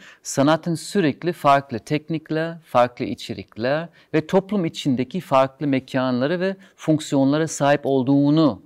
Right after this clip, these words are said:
altını çiziyor. Dolayısıyla bugün sanat dediğimiz şey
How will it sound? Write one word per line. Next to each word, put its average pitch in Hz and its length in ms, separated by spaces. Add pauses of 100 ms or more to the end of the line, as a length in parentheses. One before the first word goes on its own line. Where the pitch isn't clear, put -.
altını 104 380
çiziyor. 87 480 (320)
Dolayısıyla 131 800
bugün 240 340
sanat 180 420
dediğimiz 143 500
şey 180 600